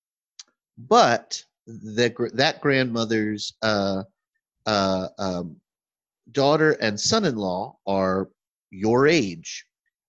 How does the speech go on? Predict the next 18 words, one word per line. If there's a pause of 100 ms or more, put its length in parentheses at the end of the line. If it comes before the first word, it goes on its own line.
and
aren't
really
interested
in
going
to
church, (220)
but
are
really
interested
in
making
sure
that
the
grandma